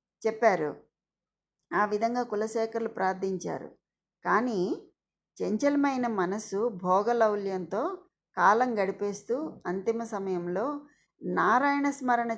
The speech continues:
చేస్తే చాలదా, అంటే నారాయణ స్మృతి అని ఊరుకుంటుందేమో అని సందేహించి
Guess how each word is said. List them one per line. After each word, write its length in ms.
చేస్తే 480
చాలదా, 540
అంటే 180
నారాయణ 680
స్మృతి 760
అని 160
ఊరుకుంటుందేమో 1200
అని 140
సందేహించి 1040